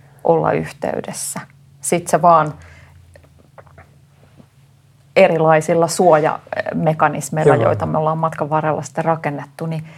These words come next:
Speaker 1: estyy.
Speaker 2: Joo, ja se-, sen lisäksi, että me ollaan supersosiaalisia,
Speaker 1: Mm.
Speaker 2: niin meissä on myöskin niin kuin joskus ilmaissut, että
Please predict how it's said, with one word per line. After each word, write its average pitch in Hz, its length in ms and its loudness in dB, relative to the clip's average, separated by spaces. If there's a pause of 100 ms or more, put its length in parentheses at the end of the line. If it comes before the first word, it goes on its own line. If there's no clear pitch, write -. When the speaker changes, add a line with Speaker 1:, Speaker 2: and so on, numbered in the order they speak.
(480)
Speaker 1:
estyy. - 640 -2 (600)
Speaker 2:
Joo, 123 340 0
ja 107 120 -2
se-, - 140 -8
sen 170 260 0
lisäksi, 160 380 2
että 113 120 -6
me 117 60 2
ollaan 117 160 2
supersosiaalisia, 120 1200 0 (380)
Speaker 1:
Mm. 170 180 -2 (280)
Speaker 2:
niin 127 280 0
meissä 135 300 2
on 123 40 2
myöskin 131 420 2
niin 117 180 0
kuin 120 260 -2
joskus 131 320 0
ilmaissut, 120 540 2
että 107 260 -2